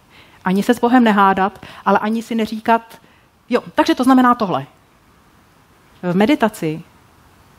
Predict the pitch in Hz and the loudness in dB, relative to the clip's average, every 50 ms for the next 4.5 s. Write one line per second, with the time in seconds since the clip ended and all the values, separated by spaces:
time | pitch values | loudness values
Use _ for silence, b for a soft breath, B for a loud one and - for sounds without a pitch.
0 | _ _ _ _ - - _ _ _ _ _ _ - 208 202 202 202 226 240 240 | _ _ _ _ -20 -20 _ _ _ _ _ _ -2 0 0 0 0 -2 -4 -4
1 | 233 - 233 226 - - - - 202 185 185 190 196 - - - - 196 196 196 | -4 -6 -8 -10 -10 -14 -12 -10 -8 -8 -6 -8 -10 -12 -12 -8 -4 -2 0 0
2 | 208 220 - - 247 240 233 240 240 240 240 233 233 226 208 185 196 196 - 208 | 0 0 0 -2 0 0 2 2 2 2 2 0 0 -4 -6 -6 -6 -6 -6 -8
3 | - - - 208 196 202 208 202 185 - - 214 202 220 220 - 226 226 220 - | -6 -4 -2 -2 -2 0 0 -2 -2 -2 -4 -2 -2 -2 -2 -2 -4 -4 -6 -6
4 | - 294 254 196 151 135 - - - | -6 -4 -4 -4 -4 -6 -10 -18 -20